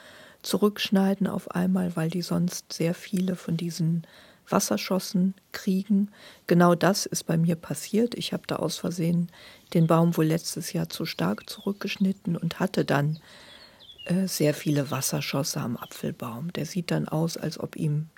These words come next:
die Haare zu Berge stehen, sozusagen. Die hab ich dann abgeschnitten, aber auch nur teilweise. Ähm, ich werde da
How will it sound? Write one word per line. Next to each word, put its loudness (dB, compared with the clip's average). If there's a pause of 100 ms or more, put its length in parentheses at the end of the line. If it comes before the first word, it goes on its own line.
die 4
Haare 2
zu -2
Berge 2
stehen, -2
sozusagen. -10 (1000)
Die 10
hab 2
ich -2
dann 0 (140)
abgeschnitten, 2 (100)
aber 0
auch -6
nur -2
teilweise. 0 (960)
Ähm, 2
ich -4
werde 4
da 2